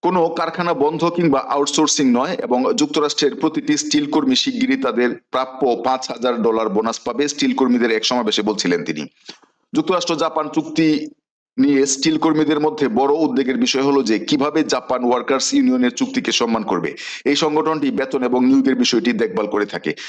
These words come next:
ট্রাম্প বলছেন, তিনি তার প্রথম মেয়াদে স্টিল আমদানিতে পঁচিশ শতাংশ শুল্ক আরোপ করে আমেরিকার সবচেয়ে বড় স্টিল উৎপাদক প্রতিষ্ঠান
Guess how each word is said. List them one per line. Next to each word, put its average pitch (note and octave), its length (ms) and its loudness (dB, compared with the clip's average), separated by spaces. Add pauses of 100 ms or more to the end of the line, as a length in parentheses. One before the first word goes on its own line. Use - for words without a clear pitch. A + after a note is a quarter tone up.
(140)
ট্রাম্প D#3+ 220 -2
বলছেন, D#3+ 380 0
তিনি C#3+ 240 -2
তার C#3 160 -4
প্রথম C#3 280 -2
মেয়াদে C#3 380 2
স্টিল C3+ 280 0
আমদানিতে A#2+ 480 0
পঁচিশ C#3 340 -2
শতাংশ A#2+ 340 -2
শুল্ক B2 300 2
আরোপ A#2+ 240 2
করে A#2 260 -2 (260)
আমেরিকার C#3 380 0
সবচেয়ে C#3 360 -2
বড় C3 180 2
স্টিল C3 320 0
উৎপাদক C3 380 0
প্রতিষ্ঠান B2 460 -2